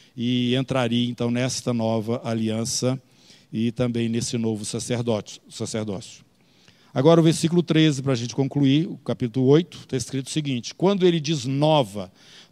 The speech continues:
torna antiquada a primeira."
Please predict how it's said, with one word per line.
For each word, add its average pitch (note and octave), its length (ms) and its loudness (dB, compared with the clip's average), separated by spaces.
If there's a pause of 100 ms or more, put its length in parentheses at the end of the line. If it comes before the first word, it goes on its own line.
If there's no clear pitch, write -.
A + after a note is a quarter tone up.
(100)
torna E3 680 6
antiquada C#3+ 1080 0
a C3+ 60 -4
primeira." G#2 680 -4